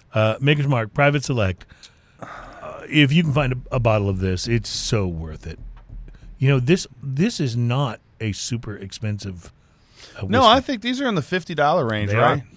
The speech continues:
Speaker 1: Yes, they are. They're
Speaker 2: Right
Speaker 1: in the
Speaker 2: in there.
Speaker 1: fifty dollar range.
Speaker 2: And the Ford Maker's forty-six is, like, thirty-five or forty dollars, correct?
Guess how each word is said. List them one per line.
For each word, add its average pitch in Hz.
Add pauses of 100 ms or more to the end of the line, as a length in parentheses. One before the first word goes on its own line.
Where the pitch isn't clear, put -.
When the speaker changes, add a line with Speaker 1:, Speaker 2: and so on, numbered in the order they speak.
(160)
Speaker 1:
Yes, 131
they 110
are. 139
They're 127
Speaker 2:
Right 147
Speaker 1:
in -
the 139
Speaker 2:
in 143
there. 139
Speaker 1:
fifty 135
dollar 117
range. 90
Speaker 2:
And 160
the 170
Ford 202
Maker's 196
forty-six 185
is, 139
like, 135
thirty-five 151
or 131
forty 151
dollars, 117
correct? 123